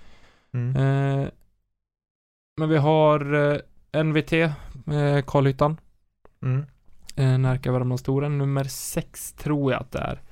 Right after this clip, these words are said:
Speaker 2: Eh, sen har vi även Amatoren Västerhaninge. Nummer fem. Kan ha fel, men det är där det ska spelas i alla fall.
Speaker 1: Just det. Du, för en som inte vet, Karlhyttan, var är det någonstans?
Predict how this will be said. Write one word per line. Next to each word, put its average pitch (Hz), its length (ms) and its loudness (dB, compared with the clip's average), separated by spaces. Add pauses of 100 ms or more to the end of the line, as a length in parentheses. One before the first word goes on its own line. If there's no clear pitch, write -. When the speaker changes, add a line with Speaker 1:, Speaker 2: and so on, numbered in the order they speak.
(1080)
Speaker 2:
Eh, 139 260 0
sen 131 300 2
har 127 180 4
vi 123 100 -2
även 127 640 0 (580)
Amatoren 131 880 0
Västerhaninge. 127 540 -2 (840)
Nummer 135 440 -2
fem. 170 380 -2
Kan 226 220 2
ha 226 120 4
fel, 175 420 -2
men 151 280 -6
det 151 80 -6
är 151 120 -4
där 139 200 -2
det 139 60 -6
ska - 160 -12
spelas - 280 -6
i - 40 -4
alla 113 80 -2
fall. - 120 -4 (720)
Speaker 1:
Just 131 240 -4
det. - 160 -8 (140)
Du, 135 280 -2 (360)
för - 240 -6
en 139 200 -4
som 139 160 -10
inte 131 280 -6
vet, - 280 -10 (160)
Karlhyttan, 131 680 -4
var 113 180 -4
är 131 40 0
det 131 120 -2
någonstans? 110 480 -8